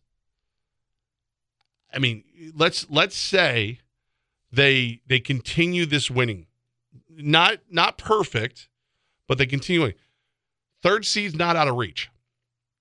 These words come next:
Fourth seed is where I would, it was where I'd put them just because I am the kind of fan who just gets a lot of, little, very nervous. And if we're being realistic, the Celtics and the Bucks are better rosters.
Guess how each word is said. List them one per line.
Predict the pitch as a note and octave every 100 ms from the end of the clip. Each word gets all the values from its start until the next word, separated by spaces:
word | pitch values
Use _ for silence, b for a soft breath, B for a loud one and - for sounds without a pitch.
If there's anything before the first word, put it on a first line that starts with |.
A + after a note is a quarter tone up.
| _ _ _ _
Fourth | - F3 G3 -
seed | F#3 F3
is | D#3 C#3
where | C#3 C#3+
I | C3+
would, | B2+ B2+
it | C#3
was | B2+
where | A#2+ C#3+
I'd | B2+ A2+
put | - D3+ C#3+
them | C3+
just | A#2 B2+ -
because | A2+ C3+ A#2+ G#2+
I | A#2 A#2+
am | A#2 A#2+ A2+ G#2+ - _ _ _ _ _ _ _
the | A2
kind | - C3 C3+
of | B2+
fan | - B2 A2+ A2
who | G#2+ A2
just | G#2+ -
gets | A2+ G2+
a | A2+
lot | G#2+
of, | G2 A#2+
little, | B2 A#2
very | A#2 A2
nervous. | G#2+ G#2 F2+ -
And | G#2+ G2+ F#2+ _ _ _ _ _ _ _ -
if | C3+
we're |
being | B2 B2+ C3 C3+
realistic, | C3 C3+ C3 C#3+ C#3 - G#2 A2+ - _ _ _ _ _ _ _
the | -
Celtics | - C#3 C3+ C#3 C3+
and |
the | B2+
Bucks | A#2 A2+ A2 - - _ _
are | A2+
better | G#2 A2+
rosters. | C3+ A2 G2+ - B2 -